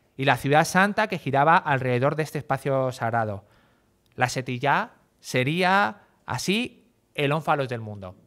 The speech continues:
Ya nos han explicado la, la piedra y el ónfalos.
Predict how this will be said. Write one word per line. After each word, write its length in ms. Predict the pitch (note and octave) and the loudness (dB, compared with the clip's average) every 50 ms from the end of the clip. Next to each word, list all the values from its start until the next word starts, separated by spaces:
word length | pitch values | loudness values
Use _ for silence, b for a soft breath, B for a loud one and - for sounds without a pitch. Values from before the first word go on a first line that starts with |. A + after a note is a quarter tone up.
| _ _ _ _ _ _ - | _ _ _ _ _ _ -10
Ya 140 | C#3 C3+ C3+ | -8 -8 -8
nos 120 | B2+ B2+ | -8 -8
han 200 | C3 C3 B2+ C3 | -8 -8 -8 -10
explicado 640 | B2+ - C3 B2+ - C#3 C#3+ D3+ E3 G3+ G#3 - _ _ _ - | -10 -8 -8 -2 0 2 2 2 0 -2 -4 -8 _ _ _ -14
la, 220 | - G#2 G#2 G#2+ _ - - | -10 -10 -10 -12 _ -18 -14
la 180 | A2+ G#2 A2 | -12 -12 -6
piedra 500 | - D3+ E3+ F#3 F#3+ G3 A3 B3 B3 - - | -2 0 0 2 2 2 0 -2 -2 -6 -10
y 160 | D3 A#2+ A#2 | -6 -4 -4
el 80 | A#2 A#2+ | -2 -4
ónfalos. 520 | B2 A2+ G#2+ G#2 G2 G2 F#2 G2+ - | -4 -6 -8 -14 -16 -16 -18 -20 -20